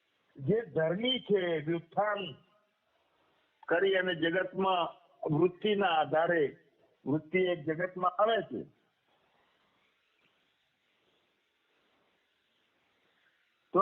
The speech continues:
એમાં જેટલો જેટલો એનો અભ્યાસ થયેલો હતો જગત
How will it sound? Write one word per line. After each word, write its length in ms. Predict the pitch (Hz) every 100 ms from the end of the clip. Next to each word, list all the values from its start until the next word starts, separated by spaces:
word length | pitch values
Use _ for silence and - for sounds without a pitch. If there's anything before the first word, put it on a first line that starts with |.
| 214
એમાં 460 | 185 214 226 247 302 - - - - _ _ _ _ _ _ _ -
જેટલો 380 | 135 170 220 220
જેટલો 420 | 202 196 208 208
એનો 140 | 202
અભ્યાસ 520 | 196 156 120 160 196 202
થયેલો 400 | 196 190 180 175
હતો 420 | 147 143 120 92 _ _ _ _ _ _ _ _ _ _ _ _ _ _ _ _ _ _ _ _ _ _ _ _ _ _ _ _ _ _ _ _ _ _ _ _ _ _ _ _
જગત 380 | 113 147 175 208